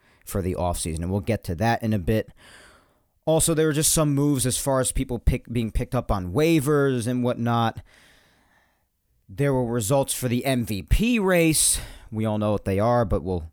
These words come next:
hit on that in a little bit. And there was also another signing that they made that had a lot of people upset,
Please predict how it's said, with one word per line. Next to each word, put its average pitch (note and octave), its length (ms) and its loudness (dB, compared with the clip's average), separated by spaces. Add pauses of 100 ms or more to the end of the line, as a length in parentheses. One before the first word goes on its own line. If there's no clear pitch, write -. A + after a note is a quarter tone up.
(120)
hit A2+ 140 -2
on F#2+ 200 -2
that A#2+ 180 -2
in A2+ 40 -10
a A#2 40 -4
little A2+ 200 -2
bit. A2 280 -2
And G#3 260 -2
there G#3+ 80 2
was F#3+ 160 -2
also E3+ 640 0 (800)
another D#3 400 0
signing D3 480 0
that B2 160 -2
they B2+ 160 0
made G#2 260 0
that G2+ 120 -4
had C#3+ 200 0
a B2+ 60 0
lot C#3+ 260 -2
of - 140 -6
people D3+ 500 -2 (840)
upset, - 640 0